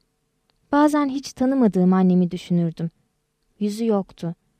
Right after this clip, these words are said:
Ama rüyamda elini çok sıkı tutardım. O ise elini hep çekmeye çalışırdı.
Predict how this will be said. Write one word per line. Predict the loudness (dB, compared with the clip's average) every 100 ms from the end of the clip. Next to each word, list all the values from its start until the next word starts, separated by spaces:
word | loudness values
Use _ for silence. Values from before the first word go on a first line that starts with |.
| _ _ _ 2
Ama | 4 6
rüyamda | 6 4 6 4 2
elini | 2 0 0
çok | -4 -6
sıkı | -8 -12
tutardım. | -12 -8 -4 -2 -2 -6 -8 _ _ _ _ _ _
O | 2 2
ise | 2 -2
elini | -2 0 2 0
hep | -2
çekmeye | -2 -2 0 0
çalışırdı. | 0 -4 -6 -6 -8 -8 -10